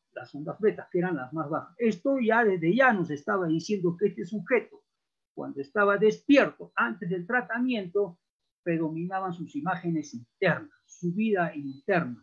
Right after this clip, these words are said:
Es como si estuviera encerrado en su mundo, estuviera, como podríamos decir, eh, en un estado de ensoñación.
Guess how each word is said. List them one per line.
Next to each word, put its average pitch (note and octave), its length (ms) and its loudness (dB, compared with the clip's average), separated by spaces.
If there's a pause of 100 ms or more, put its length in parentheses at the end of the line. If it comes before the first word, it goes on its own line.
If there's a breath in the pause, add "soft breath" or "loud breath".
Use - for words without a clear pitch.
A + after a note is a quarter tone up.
Es F3 200 -6
como F#3 260 0
si D#3+ 120 -8
estuviera F3+ 420 -2
encerrado F3+ 580 -2
en G3 60 -10
su A#3+ 160 0
mundo, G#3 580 4 (300)
estuviera, E3+ 720 2
como C3 420 -10
podríamos E3 520 2
decir, D#3 420 0 (500)
eh, G4 300 -14 (440)
en E3 160 -4
un G#3 180 -2
estado F#3 460 0
de D3 120 -4
ensoñación. - 920 0